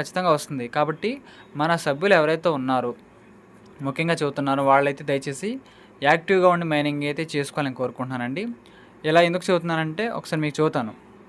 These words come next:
మన పార్ట్నర్ నెట్వర్క్లో ఓపెన్ చేద్దాం ఒకసారి. యాప్ ఓపెన్ చేసిన తర్వాత మన పార్ట్నర్ నెట్వర్క్లోకి వెళ్ళిన తర్వాత చూడండి, మన టోటల్ సభ్యులైతే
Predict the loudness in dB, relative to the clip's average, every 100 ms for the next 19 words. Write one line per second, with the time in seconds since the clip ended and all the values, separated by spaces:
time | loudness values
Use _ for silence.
0 | -20 -18 -4 0 4 4 2 0 8 8
1 | 8 0 -2 -2 -2 -2 -2 -2 -4 -2
2 | -6 -6 -6 -8 -10 -20 -20 -20 -20 -20
3 | -20 -20 -20 -20 -4 0 2 2 0 -2
4 | -2 0 0 0 -4 -2 0 0 -2 -6
5 | -8 -6 -4 -4 -4 -2 -2 -2 2 4
6 | 4 -2 -10 -20 -20 -20 -20 -20 -4 4
7 | 4 6 2 2 2 0 2 0 0